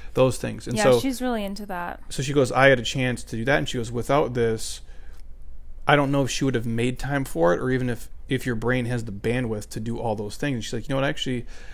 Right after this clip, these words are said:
Speaker 1: it sucks, you know, being furloughed, not working, but I had fun doing these, like, little side hustles and gigs where maybe you can discover something that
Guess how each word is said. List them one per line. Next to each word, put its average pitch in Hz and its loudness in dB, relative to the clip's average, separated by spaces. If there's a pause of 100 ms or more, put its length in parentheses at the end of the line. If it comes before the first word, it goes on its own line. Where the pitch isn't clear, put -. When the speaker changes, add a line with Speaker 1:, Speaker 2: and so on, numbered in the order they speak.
(480)
Speaker 1:
it 131 2
sucks, - 2
you 147 0
know, 120 2
being 107 -4
furloughed, 131 4
not 110 -4
working, 143 0
but 143 4
I 123 2
had 123 2
fun 127 0
doing 120 0
these, 113 -2
like, 110 -2
little 117 -2
side 151 2
hustles 120 -4
and 113 -4
gigs 113 -2
where 113 0 (760)
maybe 151 6
you 143 2
can 139 -2
discover 120 2
something 117 -2
that 107 -4